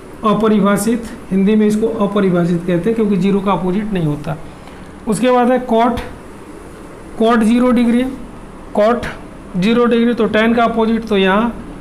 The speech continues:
फिर वही अनडिफाइंड होगा। क्यों अनडिफाइंड? क्योंकि ये ज़ीरो है, ज़ीरो का अपोजिट वन बाई ज़ीरो होता नहीं है, वन by root three है तो इसका रूट थ्री, वन का अपोजिट वन ही होगा, फिर रूट थ्री का वन by root three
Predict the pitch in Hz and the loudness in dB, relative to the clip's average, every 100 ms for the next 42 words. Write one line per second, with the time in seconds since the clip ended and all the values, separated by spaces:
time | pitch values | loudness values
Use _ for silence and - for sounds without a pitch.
0 | - 233 226 214 220 220 220 226 226 226 | -2 2 4 4 4 2 2 2 2 4
1 | 226 214 214 214 214 - - - - - | 4 4 2 0 -4 -12 -16 -16 -16 -16
2 | - - - - - 240 247 247 247 220 | -16 -16 -16 -16 -2 0 2 2 2 2
3 | 226 240 - - - 208 175 202 196 175 | 0 0 -6 -14 -4 0 2 4 4 4
4 | 208 226 226 220 208 180 202 214 214 208 | 4 4 4 2 0 2 2 2 0 2
5 | 208 202 196 208 202 185 202 196 196 214 | 0 2 2 2 2 2 2 2 0 0
6 | 214 196 196 - - - - - 208 233 | 2 0 -2 -8 -18 -18 -10 -2 2 4
7 | 240 240 240 214 - 247 247 220 214 196 | 4 4 2 0 0 2 4 2 2 0
8 | 190 196 180 185 - 202 202 202 - - | 2 0 2 0 0 0 0 -2 -12 -14
9 | - 196 220 240 240 214 220 202 190 185 | -4 0 2 2 2 2 2 2 2 2
10 | 190 202 226 214 202 196 196 - - - | 2 2 4 2 2 0 -4 -12 -14 -4
11 | 233 233 233 220 233 240 226 208 214 214 | 0 2 2 2 0 2 2 4 4 4
12 | 214 214 214 208 190 | 4 4 2 2 0